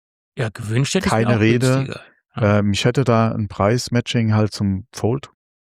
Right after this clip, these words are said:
Speaker 1: Mhm.
Speaker 2: äh, acht halt sehr gefreut,
Speaker 1: Mhm.
Speaker 2: weil du dann definitiv da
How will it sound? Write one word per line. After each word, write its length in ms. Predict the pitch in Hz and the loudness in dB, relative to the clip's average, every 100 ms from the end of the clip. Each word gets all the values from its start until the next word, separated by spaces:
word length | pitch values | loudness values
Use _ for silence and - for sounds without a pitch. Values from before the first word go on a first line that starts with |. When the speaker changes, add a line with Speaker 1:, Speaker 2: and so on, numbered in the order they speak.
| _ _ _ _ | _ _ _ _
Speaker 1:
Mhm. 200 | 139 113 | -8 -2
Speaker 2:
äh, 100 | 110 101 | 0 2
acht 400 | - - - - | 0 -4 -4 0
halt 300 | 113 - - - | 0 -2 -16 -10
sehr 280 | - 110 | 0 2
gefreut, 560 | 113 104 - 92 - - _ - | 2 -4 -2 0 0 -4 _ -10
Speaker 1:
Mhm. 480 | 131 123 117 120 127 | -6 -4 -4 -8 -6
Speaker 2:
weil 240 | - 98 107 | 0 0 2
du 160 | 113 | 0
dann 540 | 101 104 107 107 107 - _ _ _ - | 2 2 2 0 -2 -6 _ _ _ -4
definitiv 560 | 120 120 123 107 117 110 - | -2 0 0 0 -2 -2 0
da 400 | 110 104 110 | 2 4 2